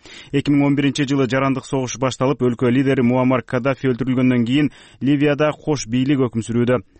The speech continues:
Чыгышты парламент жана Хафтар жетектеген армия көзөмөлдөйт. Батыш чөлкөмүндө Триполиде Улуттар уюмунун колдоосу менен түзүлүп, эл аралык коомчулук тааныган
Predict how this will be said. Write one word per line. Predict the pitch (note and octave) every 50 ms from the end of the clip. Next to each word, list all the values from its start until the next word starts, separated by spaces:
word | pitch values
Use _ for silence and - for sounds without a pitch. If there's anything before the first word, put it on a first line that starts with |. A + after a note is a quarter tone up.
| _ -
Чыгышты | - C3 B2+ B2 - - C3+ B2+
парламент | - - - B2 A#2+ B2 C#3 D3 C3+ A#2 - -
жана | A#2+ B2+ B2+
Хафтар | A2+ - - C#3 - - - D3
жетектеген | B2+ C3 C3 C3 A#2+ - B2 A#2+ B2 A#2+
армия | A#2+ A#2 A#2 A#2+ A2+
көзөмөлдөйт. | A2 A#2+ A2+ A#2+ A#2+ A#2+ A2 C#3 D#3 D3+ - - - - - - -
Батыш | - A#2 C3 C3+ - - -
чөлкөмүндө | - C3+ - D3 C#3 C#3 C3+ C3+ C3 B2 A2+
Триполиде | - A#2 A#2 - - C#3+ D3 D3 C3+ D#3 D#3 C#3 - - - _ -
Улуттар | D3+ D#3+ D#3 - - E3 D#3+
уюмунун | D#3 D3 D3+ D3+ D3 B2+
колдоосу | - C3 C#3+ C3 B2+ B2+ A#2+ - B2+
менен | B2+ B2 B2 A2+
түзүлүп, | - A#2 A2+ B2 D3+ - - -
эл | - D3 C3+ C#3 C#3
аралык | C3+ C3+ C#3 - _ _
коомчулук | _ - C#3+ C#3 C3 A#2+ - B2+ B2+ A#2+
тааныган | - B2+ A#2+ A#2 A#2 A2+ A#2 C3+ C#3